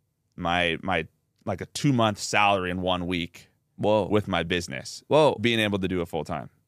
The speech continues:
Speaker 2: You, you just, you just, something just blew up that, that
Speaker 1: Yeah.
Speaker 2: week. Wow.
Speaker 1: Yeah, that week. And I'm like, "Man, I just made two months of payche-, paychecks in one week, being able to f-,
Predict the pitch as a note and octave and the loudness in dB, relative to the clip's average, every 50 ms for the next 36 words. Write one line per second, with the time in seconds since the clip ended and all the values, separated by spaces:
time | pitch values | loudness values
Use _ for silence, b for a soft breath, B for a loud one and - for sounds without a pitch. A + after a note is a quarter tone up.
0 | _ - C#3 A2 C3+ B2+ A2+ A#2+ A2 G#2 - B2 C3 B2 B2 G#2+ - - - B2+ | _ -2 0 0 0 0 0 -2 -4 -4 -2 -2 0 2 0 0 0 0 0 2
1 | A#2+ G#2+ A#2 A2+ A2 G#2+ G#2+ B2 B2+ B2 A2 G2+ - - G2 F#2 - - F2+ G2 | 2 2 0 0 0 -2 0 2 4 4 4 4 2 0 -4 -4 -4 -4 -4 -2
2 | F#2+ F#2 G2 G#2 G2+ F2 D#2+ - _ _ _ - G#2 A#2+ A#2+ F#2 - - F#2+ G2+ | -2 0 2 2 2 0 -2 -4 _ _ _ 4 4 6 6 4 2 2 2 2
3 | G2 F#2 F2+ E2 F2 G2 G2+ E2 F2 G2+ G2 F2 E2+ - - - - G2 G2+ F2+ | 4 4 2 2 2 2 2 2 2 0 0 0 -2 -4 -10 -12 -8 -4 -4 -2
4 | F2+ F2 E2+ E2+ E2 F2+ F#2 F2+ F2 F2 F#2 F#2+ F#2 G#2+ - - G2+ G2+ F#2 F2+ | -2 -2 -2 -2 -2 0 0 0 2 0 0 0 -2 -4 -4 -2 0 0 0 0
5 | E2+ - _ _ _ _ _ _ _ _ - - B2+ B2+ A#2+ A2 G#2+ G#2 - - | -2 -6 _ _ _ _ _ _ _ _ -6 -2 -2 0 2 2 2 0 0 -2
6 | F#2+ - - G2 G2+ G2+ - - - - - _ _ _ - A#2 G#2 - - - | -6 -4 -2 -2 -2 -2 -2 -6 -10 -12 -14 _ _ _ -2 -2 -2 0 0 0
7 | F#2 E2+ E2 - - - - - - _ _ _ _ _ _ _ - F2+ F#2+ F#2+ | 0 2 0 -2 -6 -12 -18 -18 -20 _ _ _ _ _ _ _ -8 -6 -2 0
8 | G2 G2+ G2+ G2 G2 F#2+ F#2 F2 D#2+ E2+ - _ G2+ G2+ G2 F#2 F2+ F2+ E2+ F2 | 2 2 2 2 2 0 0 0 0 -2 -4 _ -4 -2 0 0 -2 -2 -4 -6
9 | - - | -8 -10